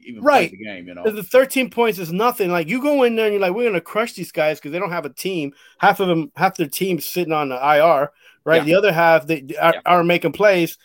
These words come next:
Speaker 2: right? You, you gotta go step on some necks. You gotta go in there with some, some energy. You gotta go in there, you know, kick,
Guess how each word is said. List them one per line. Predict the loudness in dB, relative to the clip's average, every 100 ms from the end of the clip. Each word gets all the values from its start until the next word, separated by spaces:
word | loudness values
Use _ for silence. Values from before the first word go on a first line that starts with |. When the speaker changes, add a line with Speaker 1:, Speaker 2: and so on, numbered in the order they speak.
| _ _
Speaker 2:
right? | 2 2
You, | 0 -8
you | 2
gotta | 2 4
go | 2
step | 0 0 2
on | 2 0
some | -4 0
necks. | 0 -2
You | -4
gotta | -2 0
go | 0
in | 0
there | -2
with | -4
some, | -8 -8 -12
some | -10 -6
energy. | -2 -2 -2
You | -4 -2
gotta | -2
go | 0
in | 0
there, | 0 -2
you | -4 -4
know, | -4
kick, | -2 -2